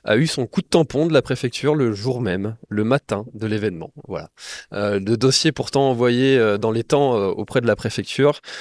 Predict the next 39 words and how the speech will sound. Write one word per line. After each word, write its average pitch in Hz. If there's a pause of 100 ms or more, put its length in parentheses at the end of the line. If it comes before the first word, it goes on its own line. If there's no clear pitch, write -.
(240)
Euh, 90 (160)
et, 101
euh, 101 (140)
bon, 117
je 110
pensais 135
être, 131
euh, 104 (160)
encore 120
une 120
fois, 135
un 113
petit -
peu 117
seul, 160 (100)
euh, 104
euh, 95
et 104
puis, 107
euh, 107
d'avoir 101
fait 120
un 113
petit -
peu 147
mal 160
les 180
choses. 202
Et 110
puis, -
euh, 92
parce -
que 107
bon, 120
on 110
se -
dit, 110
bon, 104
j'ai, 92